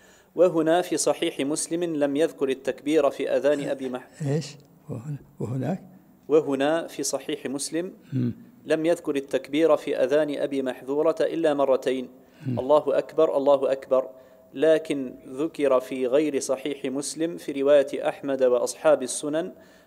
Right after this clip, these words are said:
Speaker 1: أن التكبير أربع في أوله، فالأذان جاء على أنواع، وكذلك الاستفتاح جاء على أنواع،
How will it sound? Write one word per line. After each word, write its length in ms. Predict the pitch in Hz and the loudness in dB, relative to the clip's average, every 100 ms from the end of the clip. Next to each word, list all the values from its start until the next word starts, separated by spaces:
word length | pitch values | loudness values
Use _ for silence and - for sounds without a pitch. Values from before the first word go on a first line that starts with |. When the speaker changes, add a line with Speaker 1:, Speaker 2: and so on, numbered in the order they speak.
| _ 165 | _ -4
Speaker 1:
أن 160 | 165 | -2
التكبير 760 | 143 - 139 139 156 165 147 - | -2 -2 -4 -2 2 4 4 4
أربع 640 | 165 147 139 139 160 165 - | 0 4 4 4 0 -4 -12
في 280 | - 160 143 | -10 -6 0
أوله، 380 | 151 131 127 127 - - - _ _ - | 2 4 2 0 -6 -20 -20 _ _ -2
فالأذان 680 | 165 165 151 143 165 147 131 | 0 2 4 4 4 2 2
جاء 640 | 147 160 156 139 131 - | 4 4 4 2 0 -2
على 240 | 131 156 | 0 2
أنواع، 540 | 151 127 131 131 151 156 | 4 2 0 2 2 0
وكذلك 600 | 165 135 135 143 147 139 | -2 -4 0 0 0 -2
الاستفتاح 680 | 127 - 131 - 151 151 135 | -4 -6 -8 -2 2 2 2
جاء 300 | 131 156 139 | 2 4 4
على 360 | 135 147 135 | 2 2 2
أنواع، 460 | 127 127 135 160 | 0 0 2 0